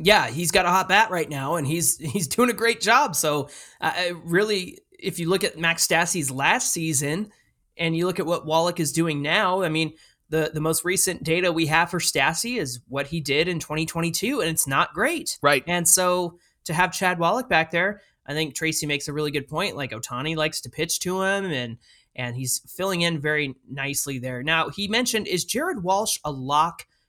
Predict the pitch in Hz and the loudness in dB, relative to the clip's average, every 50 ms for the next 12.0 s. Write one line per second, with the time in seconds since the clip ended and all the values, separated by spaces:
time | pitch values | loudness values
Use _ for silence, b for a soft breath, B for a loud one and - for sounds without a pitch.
0 | _ _ - - 143 135 131 120 110 - - - 175 175 175 180 180 175 160 131 | _ _ -10 -8 -6 -6 -6 -8 -8 -10 -8 -6 -4 -4 -2 -2 -4 -4 -6 -8
1 | 110 - - - - 170 175 185 180 - - 131 - 151 151 151 156 156 - - | -12 -14 -10 -4 -2 -2 0 0 0 -2 -2 -2 -2 0 0 0 0 0 -2 -4
2 | 127 123 - - - 190 220 208 208 165 - - 185 175 156 139 147 165 185 180 | -4 -12 -8 -4 -2 -2 0 -2 -4 -4 0 0 0 0 0 0 0 2 2 4
3 | 175 175 170 170 b b b b b - 123 123 - - 180 180 202 220 226 220 | 2 2 0 -4 b b b b b -12 -8 -4 -2 0 2 2 2 2 0 -2
4 | 185 - 214 214 202 160 175 196 202 202 202 202 196 196 196 b b b _ - | -2 -2 0 0 0 0 0 0 0 0 -2 -2 -2 -6 -10 b b b _ -8
5 | 123 131 143 151 - - 151 156 143 123 127 123 123 156 160 170 180 180 165 165 | -6 -4 -4 -6 -6 -6 -6 -6 -4 -4 -4 -4 -2 -2 -2 -2 -2 -2 -4 -6
6 | 170 170 160 139 156 143 147 143 - _ _ _ _ _ _ - 127 107 - - | -4 -4 -2 0 0 0 0 -2 -6 _ _ _ _ _ _ -14 -14 -14 -10 -8
7 | 120 113 107 107 - _ - 196 196 196 202 202 185 - b b b b b _ | -6 -6 -6 -8 -12 _ 0 2 4 4 2 2 0 -4 b b b b b _
8 | _ _ - 302 370 381 - - 165 151 - - 135 135 135 131 131 - 131 120 | _ _ 0 2 2 2 2 0 -2 -2 -4 -2 -6 -6 -6 -6 -4 -6 -6 -6
9 | 123 117 123 120 120 - - 120 113 - - 131 120 - - 135 123 - - 127 | -4 -6 -6 -6 -8 -8 -8 -6 -6 -6 -4 -4 -4 -4 -4 -4 -6 -8 -6 -6
10 | 123 120 120 - - 127 113 - - 123 143 190 196 196 - 208 208 208 - 165 | -6 -4 -4 -6 -6 -6 -10 -12 -10 -2 0 0 0 2 0 -2 -2 0 0 -2
11 | - 139 147 147 151 165 165 - - - 170 165 151 139 139 135 139 143 143 - | -2 0 0 0 0 0 0 -2 -4 -4 -4 -4 -2 -2 0 2 2 0 0 -4